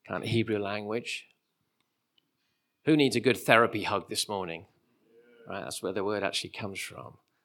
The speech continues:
Ah, well, God's here. Amen? So relax your heart. Whatever your burdens you've come with, it's okay. We all come with burdens often. Whatever confusions you're carrying, that's okay.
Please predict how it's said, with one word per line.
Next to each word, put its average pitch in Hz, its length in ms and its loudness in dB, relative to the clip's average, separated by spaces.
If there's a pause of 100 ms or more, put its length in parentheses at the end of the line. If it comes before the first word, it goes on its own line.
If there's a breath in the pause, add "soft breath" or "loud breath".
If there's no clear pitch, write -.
(380)
Ah, 165 160 4
well, 120 220 4
God's 120 300 0
here. 110 300 -4 (880)
Amen? 151 380 -2 (480)
So - 160 -2
relax 135 460 6
your 135 80 2
heart. 117 180 4
Whatever 143 220 4
your 147 120 4
burdens 135 440 2
you've 127 140 -6
come 101 260 -4
with, 104 220 -6 (800)
it's - 100 -4
okay. 110 360 2
We 110 180 0
all 117 160 6
come 110 220 -2
with 101 160 -4
burdens 104 420 -4
often. 98 400 -6
Whatever 117 260 0
confusions 117 800 -4
you're 104 100 -6
carrying, 113 460 -4
that's - 220 -6
okay. 101 400 -6